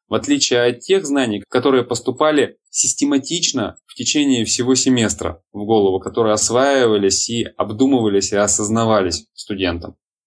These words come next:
Понятно, что раз я называю это волшебной таблеткой, то для меня близок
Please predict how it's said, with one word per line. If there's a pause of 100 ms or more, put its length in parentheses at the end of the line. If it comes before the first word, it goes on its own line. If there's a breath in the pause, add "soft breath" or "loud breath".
(140)
Понятно,
что
раз
я
называю
это
волшебной
таблеткой,
то
для
меня
близок